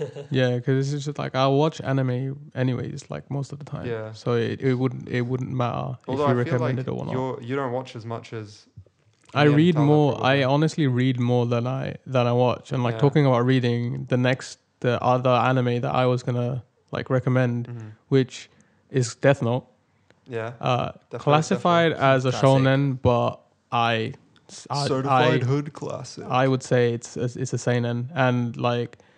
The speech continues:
Speaker 2: 'cause since we were talking about, like, dark stories, I was
Speaker 3: Yeah.
Speaker 2: like, "You know what? Let me just talk about Death Note as well." And that's what I s-, that's what I started to read before I started to watch it, because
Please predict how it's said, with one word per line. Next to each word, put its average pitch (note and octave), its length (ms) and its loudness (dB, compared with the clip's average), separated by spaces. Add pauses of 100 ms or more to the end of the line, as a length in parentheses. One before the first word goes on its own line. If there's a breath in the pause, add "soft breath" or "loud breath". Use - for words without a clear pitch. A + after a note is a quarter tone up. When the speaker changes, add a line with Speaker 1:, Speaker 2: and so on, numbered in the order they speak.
(340 soft breath)
Speaker 2:
'cause C#3 140 4
since C#3 180 2
we D3+ 80 6
were D3 40 8
talking C#3+ 260 4
about, B2+ 160 4
like, B2 160 -2
dark B2 240 0
stories, C3 580 -4
I - 60 -10
was - 100 -6
Speaker 3:
Yeah. C3 60 -8
Speaker 2:
like, - 160 -6
"You B2+ 60 -4
know A#2+ 80 0
what? B2 180 -2
Let C3+ 80 -4
me B2+ 80 -4
just B2+ 180 -8
talk B2 160 -4
about A#2+ 220 -6
Death C3 220 -2
Note A#2 160 -4
as C3 100 -4
well." C3+ 240 -2 (480 soft breath)
And A#2+ 480 -2
that's C3 260 2
what C#3 140 4
I C3+ 80 6
s-, - 140 -4 (180)
that's - 320 -2
what B2+ 100 2
I B2 120 4
started B2 380 -4
to - 120 -8
read B2 400 -2 (100)
before A#2+ 380 -2
I - 280 -6 (300)
started A2+ 400 -6
to C3 120 -6
watch B2+ 240 -2
it, - 100 -8
because B2 400 -6